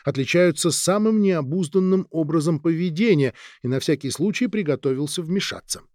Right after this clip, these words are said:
«Извольте, маэстро, мы все в необычайном внимании!»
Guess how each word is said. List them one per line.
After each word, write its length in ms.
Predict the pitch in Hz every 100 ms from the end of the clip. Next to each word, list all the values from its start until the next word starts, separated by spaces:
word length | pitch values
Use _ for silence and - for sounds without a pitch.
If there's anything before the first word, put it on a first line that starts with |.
| _ _ _ _ _ _ _ _ _ _
«Извольте, 640 | 95 90 95 180 226 196 208
маэстро, 680 | 202 190 185 170 - 131 139
мы 160 | 147
все 260 | 143 180 180
в 60 |
необычайном 920 | 165 170 160 156 - 233 254 254 247 185
внимании!» 1040 | 151 202 214 202 196 151 120 110 98 90